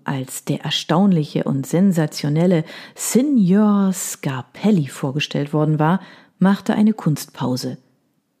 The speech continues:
Die Atmosphäre im Theater war elektrisiert. Eine hübsche junge Frau trat aus den Schatten der Seitenbühne. Sie trug ein weißes, mit Pailletten besetztes Kostüm,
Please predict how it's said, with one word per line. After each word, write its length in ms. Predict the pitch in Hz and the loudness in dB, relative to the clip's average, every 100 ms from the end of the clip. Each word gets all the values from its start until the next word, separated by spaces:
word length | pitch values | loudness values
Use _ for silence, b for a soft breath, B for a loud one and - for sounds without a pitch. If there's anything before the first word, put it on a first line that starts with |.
| _ - | _ -2
Die 100 | - | 0
Atmosphäre 680 | 214 208 180 - 208 240 202 | 2 2 0 0 2 2 2
im 180 | 165 160 | 0 0
Theater 600 | - - 165 180 143 135 B B _ | -4 -2 0 0 -2 -4 B B _
war 240 | 151 165 | -2 0
elektrisiert. 960 | 170 147 180 - - 127 190 175 - - _ _ b b b | 0 0 0 -2 -6 -2 0 0 -2 -8 _ _ b b b
Eine 240 | - 226 240 | 2 4 4
hübsche 280 | 302 - | 2 0
junge 280 | 285 254 240 | 2 4 4
Frau 460 | - - 160 240 320 B B - | 2 0 0 0 -4 B B -6
trat 380 | 190 233 285 | 0 2 2
aus 220 | 214 208 - | 0 0 0
den 260 | 156 151 | -2 -2
Schatten 540 | - 180 196 233 226 226 | -2 -2 0 2 2 2
der 180 | 208 | 2
Seitenbühne. 800 | 202 180 160 - 139 135 127 120 B B B B | 2 0 0 -2 -4 0 0 -2 B B B B
Sie 160 | - 180 | -2 0
trug 280 | - 254 - | 2 0 2
ein 160 | 170 | 2
weißes, 540 | 165 165 214 214 156 - | 4 4 4 2 -2 -2
mit 180 | 143 | -6
Pailletten 460 | - 143 156 175 156 | -4 0 0 0 0
besetztes 600 | 143 135 156 - - 139 | 0 0 -4 -2 -8 -8
Kostüm, 560 | - 151 - - 175 | -6 -6 -2 2 2